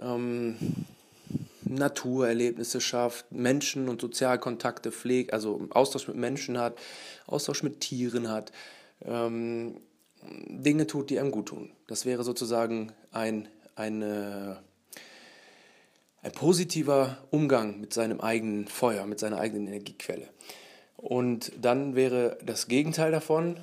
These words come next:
wäre quasi, wenn wir sagen, okay, ähm, wir haben Glaubenssätze, die uns selber sehr stark aburteilen, indem wir sagen,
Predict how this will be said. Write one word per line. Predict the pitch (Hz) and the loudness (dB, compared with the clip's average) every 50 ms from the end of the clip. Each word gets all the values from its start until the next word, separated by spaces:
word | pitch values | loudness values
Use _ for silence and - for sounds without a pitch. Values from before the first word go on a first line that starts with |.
| - - | -12 -4
wäre | 123 131 135 135 131 139 | 2 2 2 2 2 -2
quasi, | 135 - 135 139 131 131 131 135 131 127 117 | -4 0 2 2 2 4 2 2 0 0 0
wenn | 123 123 123 117 | -2 -2 -2 -2
wir | 117 | 0
sagen, | 113 120 120 117 113 113 110 | 2 2 2 2 2 0 -4
okay, | 110 - 147 156 165 170 170 170 - - - - - - | -4 -2 0 0 0 0 -2 -4 -10 -18 -20 -20 -12 -6
ähm, | 120 120 120 120 120 117 113 110 107 - - - | -4 -2 0 0 0 0 -2 -4 -6 -8 -12 -10
wir | - 107 104 | -8 -4 -2
haben | 110 110 107 104 101 - - | -2 -2 -2 -4 -6 -2 2
Glaubenssätze, | 120 123 147 147 131 - 131 127 - - - 127 | 4 4 4 4 2 2 0 0 0 0 -2 0
die | 110 117 113 | 0 0 -2
uns | 113 107 - - | -2 -2 -2 -2
selber | - 113 127 120 110 107 | 0 0 2 2 0 0
sehr | 113 127 143 | 2 2 2
stark | 143 - - 131 123 117 - - - | 2 2 0 0 0 0 -2 -8 -8
aburteilen, | - - - - - 127 117 113 - 117 113 117 117 117 113 | -8 -6 -6 -2 0 0 0 0 -2 -2 -2 -2 -2 -2 -4
indem | 110 107 107 110 | -4 -4 -4 -4
wir | 110 110 | -4 -2
sagen, | 113 110 113 113 110 107 | -2 -2 0 -2 -4 -6